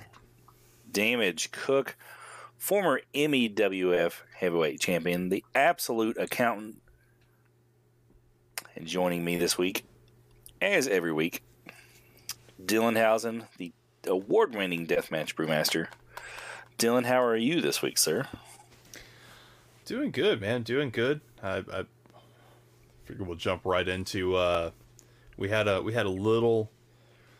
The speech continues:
Speaker 2: little special episode that we dropped this, uh, this past weekend. There's a lot of, I, I would say blood, sweat, and tears, but it was more or less just, uh,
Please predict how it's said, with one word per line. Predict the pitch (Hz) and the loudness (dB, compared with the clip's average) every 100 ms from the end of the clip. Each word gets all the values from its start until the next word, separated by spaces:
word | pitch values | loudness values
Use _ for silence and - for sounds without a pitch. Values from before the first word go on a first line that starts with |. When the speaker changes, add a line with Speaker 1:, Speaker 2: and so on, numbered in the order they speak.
| - - | -16 -4
Speaker 2:
little | 117 98 | -2 -2
special | - - 113 113 95 | -2 0 0 0 0
episode | 104 110 - 101 104 | 0 -2 0 2 2
that | 107 | 0
we | 98 95 | -2 -4
dropped | - 92 104 - | -4 -2 -2 -4
this, | - 90 - | -6 -4 0
uh, | 90 87 | 0 0
this | 92 | -4
past | - 95 90 101 | -2 0 -2 -4
weekend. | 107 113 117 151 - _ _ - | -4 -2 -2 -4 -10 _ _ -14
There's | 107 | -10
a | 98 | -2
lot | 98 95 | 2 2
of, | 92 87 - _ _ _ - - - - - - - - - _ - - - - | 2 -2 -12 _ _ _ -20 -20 -20 -20 -20 -20 -20 -20 -20 _ -20 -20 -20 -10
I, | 110 - 101 | -8 -4 -2
I | |
would | 104 | 0
say | 98 107 | 0 -2
blood, | 98 98 98 | 0 0 0
sweat, | - 110 95 | -2 -2 -2
and | 92 | -2
tears, | 101 98 95 - | -2 0 -2 -4
but | 95 | -2
it | 98 | -2
was | 90 101 | -2 -2
more | 98 | 0
or | 92 | 2
less | 92 90 | 0 0
just, | 92 - 92 | -6 -4 -2
uh, | 87 85 | 0 0